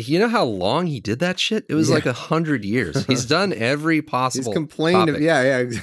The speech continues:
Speaker 2: <laughs> He's
Speaker 1: Yeah.
Speaker 2: covered everything. Jesus.
Speaker 1: Uh, it's so funny. You should just go on YouTube and watch old Andy Rooney stuff. And
Speaker 2: Oh,
Speaker 1: it's
Speaker 2: man, I
Speaker 1: really
Speaker 2: should.
Speaker 1: good.
Speaker 2: Yeah, that's awesome. That's a good call. God, I'm trying to think of who the other, um, people I don't know if are alive or dead. I would say, uh,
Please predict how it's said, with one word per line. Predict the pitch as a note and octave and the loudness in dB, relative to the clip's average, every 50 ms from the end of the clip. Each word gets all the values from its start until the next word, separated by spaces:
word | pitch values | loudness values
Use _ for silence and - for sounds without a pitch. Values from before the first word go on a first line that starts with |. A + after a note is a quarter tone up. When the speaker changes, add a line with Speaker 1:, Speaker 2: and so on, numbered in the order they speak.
| - - | -10 -14
Speaker 2:
<laughs> | - - - | -18 -4 0
He's | F3+ F3+ D3 C3+ | 2 2 2 2
Speaker 1:
Yeah. | - C3+ C3 | 2 2 2
Speaker 2:
covered | - F3 C#3+ A2+ | 2 0 -2 -2
everything. | G#2 A#2 D3+ F3 D#3+ G#2+ F2+ - F2 D#2 - | -2 -2 -2 -2 -2 -4 -6 -6 -12 -16 -14
Jesus. | - - A2+ C#3+ D#3 G2+ F2+ E2+ - - _ _ _ - | -10 -8 -6 -6 -6 -6 -8 -12 -14 -16 _ _ _ -12
Speaker 1:
Uh, | - - G#2 A2 G2+ E2+ | -6 -2 0 0 0 0
it's | D2+ - - | -2 -4 -4
so | - - G2+ G2+ | -2 0 0 0
funny. | F#2+ - G2 G2+ E2 - - | 0 -2 -4 -4 -4 -4 -6
You | A2 B2+ | -4 -2
should | D3+ F#3 A3+ A#3+ | 0 2 2 2
just | C4 B3 G#3 F3+ | 2 0 0 0
go | C3 C#3+ D3 D3+ | 0 2 2 2
on | D#3 D3 C3+ | 2 0 0
YouTube | B2 B2 B2 - C3+ A2 | -2 -2 -2 -2 -2 -2
and | G2+ F#2+ | -2 -2
watch | E2+ F2+ G2 G2+ - - - | 0 0 0 -2 -4 -6 -8
old | D2 F#2 F#2 G2 F#2+ F#2 | -4 -2 -2 -2 0 0
Andy | F#2 F#2 F#2+ F2 E2 D#2+ | 0 -2 -2 -2 -4 -4
Rooney | E2 E2+ D#2+ | -4 -4 -6
stuff. | - - - - - - | -6 -8 -8 -10 -10 -10
And | - D#2 F#2 | -12 -12 -10
Speaker 2:
Oh, | F2+ E2+ | -10 -8
Speaker 1:
it's | F2 F2+ F2 F2+ F2 E2 D#2+ - - | -8 -8 -6 -6 -8 -8 -10 -12 -10
Speaker 2:
man, | F#2+ F2+ | -4 -2
I | G2+ | 0
Speaker 1:
really | G#2 F#2+ F2 D#2+ | 0 0 -2 -4
Speaker 2:
should. | |
Speaker 1:
good. | - D#2+ C#2 - _ _ _ _ _ _ _ _ - | -6 -6 -8 -8 _ _ _ _ _ _ _ _ -20
Speaker 2:
Yeah, | - F#2 F#2 | -16 -14 -10
that's | G2 A2 B2+ - G#2+ | -10 -10 -10 -8 -8
awesome. | G2 A2 A#2+ - F2+ E2+ | -8 -8 -10 -12 -14 -14
That's | G2 A2+ - | -14 -14 -12
a | A2+ | -10
good | G#2 G2+ F2+ | -10 -10 -10
call. | - - G2 G2 F#2+ _ _ _ _ _ _ _ _ _ - | -12 -14 -14 -14 -14 _ _ _ _ _ _ _ _ _ -4
God, | - C#3+ C3 | -2 -2 -2
I'm | A#2 A2 | -2 -2
trying | - D#3 F#3 A3 | -2 -2 -2 -2
to | G#3+ | -2
think | G3+ G#3 F#3 | -2 -2 -2
of | F3 D#3 | -2 -2
who | B2+ C#3+ D3 | -2 -2 -2
the | C#3 C#3 B2+ A#2 | 0 0 0 0
other, | A#2+ B2 B2+ A#2+ A2+ G#2+ G#2 | 0 0 0 -2 0 0 -2
um, | G2 F#2+ F#2 F#2 F2+ F2 D#2+ - _ _ _ _ _ _ _ | -2 -2 -4 -6 -6 -8 -10 -14 _ _ _ _ _ _ _
people | - - A#2 A2+ A#2+ A2 G#2 | -10 -8 -8 -6 -4 -4 -4
I | G2 | -2
don't | F#2+ G2 G2 | -4 -4 -4
know | G2 G2 F#2+ | -4 -6 -6
if | F2+ - - | -8 -10 -10
are | F#2 | -10
alive | F2 E2+ D#2+ F2 F2 F2+ F2+ F2+ | -10 -10 -10 -8 -8 -8 -8 -8
or | F2+ | -10
dead. | D#2+ D#2+ G2 F2+ F2 F2 E2+ E2 - _ _ _ _ _ _ _ _ _ _ _ _ _ _ _ _ _ _ - - | -12 -10 -8 -8 -8 -8 -10 -12 -14 _ _ _ _ _ _ _ _ _ _ _ _ _ _ _ _ _ _ -12 -8
I | A2+ | -4
would | C#3 C3+ A#2+ - | -4 -4 -4 -4
say, | - - C3 B2 A2+ G#2+ G#2 | -2 0 0 2 2 0 0
uh, | G2+ F#2 F2 E2+ | -2 -4 -6 -10